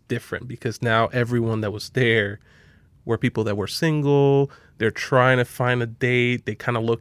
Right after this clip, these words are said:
you know, even though that I was only three, four years older than the average student,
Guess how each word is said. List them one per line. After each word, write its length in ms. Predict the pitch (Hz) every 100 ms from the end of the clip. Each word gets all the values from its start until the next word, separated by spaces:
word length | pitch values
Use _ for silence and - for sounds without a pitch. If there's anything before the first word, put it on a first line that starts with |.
| -
you 80 | 120
know, 80 | 107
even 260 | 127 135 120
though 140 | 120
that 140 | 117
I 40 | 110
was 160 | 110
only 380 | 120 123 117 104 - - -
three, 320 | - - 123
four 240 | 117 127 117
years 300 | 117 110 113
older 280 | 113 110 110
than 220 | 101 101
the 80 | 131
average 300 | 107 98 -
student, 540 | - 175 156 104 117